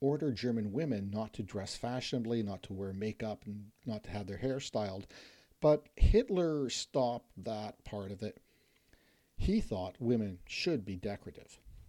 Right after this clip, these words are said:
This apparently would help maintain the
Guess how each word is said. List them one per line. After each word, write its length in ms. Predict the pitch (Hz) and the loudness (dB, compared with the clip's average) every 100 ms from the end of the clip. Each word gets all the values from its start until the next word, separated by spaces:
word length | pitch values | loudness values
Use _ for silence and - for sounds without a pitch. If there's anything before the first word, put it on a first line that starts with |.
| - _ _ - _ _ - - | -20 _ _ -20 _ _ -20 -16
This 440 | 110 123 113 - _ _ - | -2 -2 -2 -8 _ _ -14
apparently 640 | - - 120 107 92 92 - | -8 -4 -2 -4 -6 -12 -6
would 180 | 110 101 _ _ _ _ _ _ _ | -6 -6 _ _ _ _ _ _ _
help 240 | - 113 | -8 -6
maintain 540 | 113 107 - 110 104 92 | -2 -2 2 2 0 -4
the 180 | 98 | -8